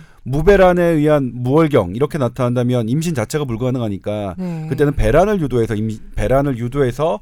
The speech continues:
Speaker 2: 음.
Speaker 1: 임신하는 방법까지 이제 여러 가지 다각적으로 해야 되는 건데,
Speaker 2: 음.
Speaker 1: 만약 이, 그게 실제로 물혹이 아니라 여러 기능을 하고 있는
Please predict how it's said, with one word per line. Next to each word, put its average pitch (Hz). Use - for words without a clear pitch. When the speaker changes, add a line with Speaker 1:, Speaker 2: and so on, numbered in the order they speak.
Speaker 2:
음. 175
Speaker 1:
임신하는 156
방법까지 120
이제 107
여러 110
가지 117
다각적으로 127
해야 139
되는 113
건데, 95
Speaker 2:
음. 175
Speaker 1:
만약 139
이, 147
그게 131
실제로 185
물혹이 170
아니라 120
여러 117
기능을 196
하고 170
있는 147